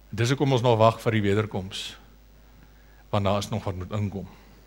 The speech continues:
Daar's 'n volle getal. En die wederkoms sal plaasvind wanneer daai laaste persoon ingekom het.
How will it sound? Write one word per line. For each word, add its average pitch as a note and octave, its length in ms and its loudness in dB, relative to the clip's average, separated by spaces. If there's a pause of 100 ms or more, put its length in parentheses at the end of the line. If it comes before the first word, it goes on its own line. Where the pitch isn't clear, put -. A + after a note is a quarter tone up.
(580)
Daar's G2 220 -8
'n G#2+ 40 -8
volle A#2+ 280 0
getal. - 440 -10 (1200)
En G#2+ 80 -8
die G2 100 -4
wederkoms A#2 460 2
sal G2+ 160 -2
plaasvind G#2 640 -4 (680)
wanneer G2 280 -4
daai G2 220 0
laaste F#2 400 -6
persoon G2+ 380 -8
ingekom G2 420 -12
het. - 260 -20